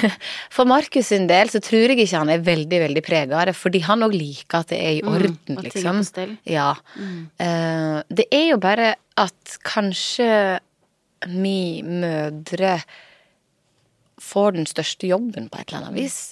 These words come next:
Speaker 2: Da kan du ikke se på meg, for sånn er det ikke hjemme hos oss.
Speaker 1: Nei, sant, jeg ser på deg,
Speaker 2: Mm.
Speaker 1: men du har det annerledes.
Speaker 2: Mm.
Speaker 1: Men det er fordi jeg teker den rollen.
Speaker 2: Ja.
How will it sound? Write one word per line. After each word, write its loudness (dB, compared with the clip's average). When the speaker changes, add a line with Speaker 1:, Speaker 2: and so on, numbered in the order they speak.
Speaker 2:
Da -16
kan -6
du -8
ikke -8
se -8
på -18
meg, -10
for -20
sånn -12
er -12
det -16
ikke -18
hjemme -12
hos -4
oss. 2
Speaker 1:
Nei, -2
sant, -8
jeg -10
ser -10
på -14
deg, -8
Speaker 2:
Mm. -2
Speaker 1:
men 0
du -8
har -18
det -8
annerledes. -12
Speaker 2:
Mm. -4
Speaker 1:
Men 2
det 6
er 4
fordi 4
jeg 2
teker 2
den 2
rollen. 0
Speaker 2:
Ja. 8